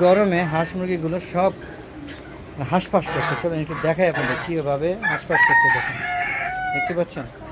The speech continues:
এই যে মুরগিটা, এটা অসুস্থ, এখানে এর অবস্থা দেখেন, কীভাবে হাঁসফাঁস করছে, দেখতে পাচ্ছেন, দেখেন, এই দেখেন কী অবস্থা। তো বন্ধুরা, এই হচ্ছে আমার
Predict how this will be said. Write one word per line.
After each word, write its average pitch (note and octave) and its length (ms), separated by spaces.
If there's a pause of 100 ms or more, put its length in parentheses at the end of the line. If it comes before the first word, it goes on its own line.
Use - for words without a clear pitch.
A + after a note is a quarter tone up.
(100)
এই E3+ 60
যে E3+ 200
মুরগিটা, E3 500
এটা D#3 160
অসুস্থ, E3 440 (520)
এখানে D#3 180
এর E3 300
অবস্থা E3+ 300
দেখেন, D3 200 (100)
কীভাবে E3 300
হাঁসফাঁস D3+ 420
করছে, C3 240
দেখতে C#3+ 240
পাচ্ছেন, D3 320
দেখেন, C3 200 (460)
এই D3+ 140
দেখেন B2+ 200
কী D#3+ 200
অবস্থা। - 380 (1040)
তো F#3+ 60
বন্ধুরা, F#3+ 340 (380)
এই F3 120
হচ্ছে F3+ 320
আমার D#3+ 280